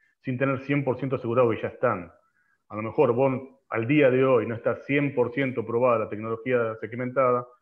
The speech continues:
o la tecnología de comunicación segmentada, pero vos estás previendo que en tres,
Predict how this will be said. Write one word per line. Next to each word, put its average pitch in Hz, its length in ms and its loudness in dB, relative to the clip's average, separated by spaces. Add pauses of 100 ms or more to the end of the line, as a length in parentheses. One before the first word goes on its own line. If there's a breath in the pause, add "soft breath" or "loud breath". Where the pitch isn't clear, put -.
(100)
o 110 60 -12
la 101 60 -4
tecnología 110 380 -6
de 107 40 -4
comunicación 110 380 -8
segmentada, 127 480 0 (260 loud breath)
pero 113 140 -8
vos 147 140 -4
estás 135 240 -2
previendo 147 600 -2
que 127 80 -8
en 117 200 -8 (120)
tres, 147 180 -2